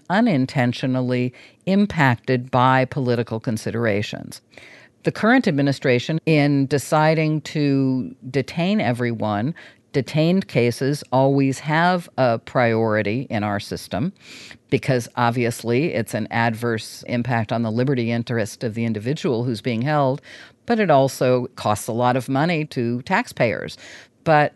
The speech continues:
when the administration chooses to detain virtually any non-citizen that they encounter, rather than detaining people who are serious risks to the community because of past criminal records or whatever,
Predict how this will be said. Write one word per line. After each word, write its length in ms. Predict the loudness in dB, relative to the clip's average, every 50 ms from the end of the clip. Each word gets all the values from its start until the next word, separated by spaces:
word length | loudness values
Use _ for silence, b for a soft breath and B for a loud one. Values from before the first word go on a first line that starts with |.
| _ _ _
when 320 | -12 -4 0 0 2 2 2
the 180 | 2 2 2
administration 800 | 2 2 2 0 0 0 -2 0 2 2 2 2 2 0 -2 -2 -2
chooses 520 | -2 -2 -2 -2 -2 -2 -2 -4 -4 -6 -8
to 140 | -10 -10
detain 760 | -8 -8 -10 -12 -12 -6 -2 0 0 2 2 2 2 0 0 -2
virtually 600 | -2 -2 -2 -2 -2 -4 -4 -2 -2 -2 -4 -2
any 480 | 0 0 2 2 2 2 0 -2 -2 -4 b b b b b b b _ _ _ -6
non-citizen 840 | -2 0 2 2 2 2 0 -2 -4 -2 -2 -2 -2 -2 -2 -2 -2
that 160 | -2 -2 0
they 260 | 0 0 0 0 -2
encounter, 800 | -4 -4 -6 -6 -4 -2 0 0 0 0 -2 -2 -4 -4 -6 -8 -14 _ -20 _ -20 _
rather 560 | -8 -2 0 2 4 4 2 2 0 -2 -2 -2
than 520 | -2 -2 -2 0 0 0 -2 -2 -4 -6 B B B B B B B B _ -6
detaining 560 | -6 -6 -2 0 2 4 4 4 4 2 0
people 400 | 0 0 0 0 0 0 0 2
who 220 | 2 2 2 2
are 180 | 4 2 2 0
serious 800 | -2 -4 -2 -2 0 2 2 2 2 2 2 0 -2 -4 -10
risks 560 | -10 -2 0 0 0 0 -2 -10 -16 -16 -16 -6
to 140 | -6 -4
the 80 | -2 -2
community 540 | -2 0 0 2 2 4 4 4 2 2 0
because 420 | 0 -4 -6 -2 2 2 2 2
of 120 | 0 -2 0
past 320 | 2 2 2 2 0 -2
criminal 360 | -4 -2 0 0 0 -2 -2
records 440 | 0 0 0 0 -2 -4 -6 -4 -4
or 100 | -4 -4
whatever, 520 | -2 -2 0 0 0 0 0 -4 -4 -6